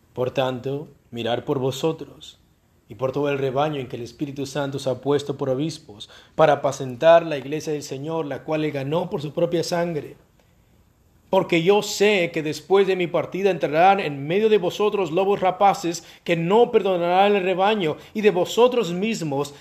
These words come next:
se levantarán hombres que hablen cosas perversas para arrastrar tras sí a los discípulos. Por tanto, velad, acordándoos que por tres años de noche y de día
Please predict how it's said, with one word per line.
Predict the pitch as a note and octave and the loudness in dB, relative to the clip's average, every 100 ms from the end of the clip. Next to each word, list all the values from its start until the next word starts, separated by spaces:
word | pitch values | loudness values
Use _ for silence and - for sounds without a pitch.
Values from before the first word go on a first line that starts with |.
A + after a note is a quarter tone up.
| - | -12
se | - D3+ | -6 -2
levantarán | C3+ C3 B2 C3+ E3 E3+ F3+ | -2 -2 -2 0 0 0 -2
hombres | G3 G#3 E3 C#3 | -2 0 -2 -2
que | E3+ | -2
hablen | E3 D#3+ C#3 | -2 -2 -4
cosas | D#3+ D#3 D#3+ - | -4 -2 -2 -4
perversas | C3+ A#2 A2+ F3+ F3+ - A2 - - - | -4 -4 0 0 0 -6 -8 -10 -18 0
para | E3+ C#3 | 2 2
arrastrar | A#2+ A#2 - E3 E3+ | -2 -6 0 2 2
tras | C#3 B2+ | 0 -6
sí | - F3 | -2 0
a | E3+ | 0
los | D3 | -2
discípulos. | C3+ - G3+ F3+ D3+ - | -6 -8 -8 -6 -8 -4
Por | E3 D#3 | -2 0
tanto, | G3+ A3+ A3+ D#3 C3 - - | 2 2 2 0 -2 -2 -4
velad, | C#3+ D3+ C#3+ G3+ G#3+ F3+ - - | 4 4 6 6 6 4 -2 -8
acordándoos | C3 D3+ C3+ C#3+ G3+ A3 F3+ C3 B2+ - - | -6 -6 -4 0 0 0 -2 -2 -4 -10 -6
que | D3+ | -4
por | D3 C3+ C3 | -2 -4 0
tres | G3 A#3+ A#3+ - | 4 4 2 -2
años | G#3 G#3 D#3+ C3 | 0 0 -2 -2
de | C#3 | -2
noche | F3 A3+ A3+ A3+ | 2 2 0 -2
y | |
de | F#3+ | -2
día | D3+ G3 G#3+ F3 | 0 0 6 6